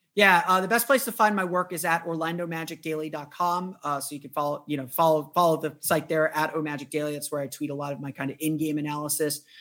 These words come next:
Um, you can follow my personal account at Philip R R underscore O M D. And of course, check out my podcast. Uh, I'm the host of Locked On Magic. That's your daily Orlando Magic podcast. So if you ever wanna pop in, uh, and see how the Magic are doing, uh, I am, I'm usually,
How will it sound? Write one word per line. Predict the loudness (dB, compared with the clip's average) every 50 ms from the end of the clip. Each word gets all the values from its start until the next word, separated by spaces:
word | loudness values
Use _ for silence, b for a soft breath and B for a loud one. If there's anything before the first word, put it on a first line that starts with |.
| b b _
Um, | 4 6 6
you | 6
can | 4 6
follow | 8 8 8
my | 8 6
personal | 6 6 6 6 6 4 2 0
account | 2 4 4 4 4 2
at | -2 -4
Philip | -2 0 0 0 0 0
R | 0 2 4
R | 4 4 4 2 0
underscore | -2 -2 -2 -4 -4 -4 -2 -2 -2 -2 -2 -2
O | 0 0
M | -2 0
D. | 2 4 6 6 6 4 2 _ _ _ _ _ _
And | 4 6 6
of | 6 4
course, | 2 2 2 2
check | 2 2
out | 2 2
my | 2 2
podcast. | 6 8 6 6 6 4 2 2 2 0 -2 -2 -2 0
Uh, | 2 2 2 2 2
I'm | 2 2
the | 2
host | 2 2 0 0 2
of | 0 0 2
Locked | 4 2 2 2 2
On | 0 2 6
Magic. | 6 6 6 6 2 0
That's | -2 -4 -4 -4
your | -4 -4
daily | -2 0 2 2 2 2 2 2
Orlando | 2 2 2 2 2 0
Magic | 0 -2 -4 -6 -4 2
podcast. | 4 4 6 4 2 0 -2 -2
So | -4 -2
if | 0
you | 0
ever | 2 2 2
wanna | 0 -2 -2
pop | 4 6 6 6 6 6
in, | 4 2 4 2 2 0 -4 _ _ _ _ _ _ _
uh, | 6 6 6
and | 6 4 4
see | 6 8 8
how | 8 8
the | 8
Magic | 8 8 8 8 6 2 0
are | 2
doing, | 6 6 8 8 6 4 2
uh, | 4 4 4 4 4
I | 2 2 2
am, | 0 0 -2
I'm | -2 -2 -2 -2
usually, | -2 -2 -2 -2 -2 -2 -4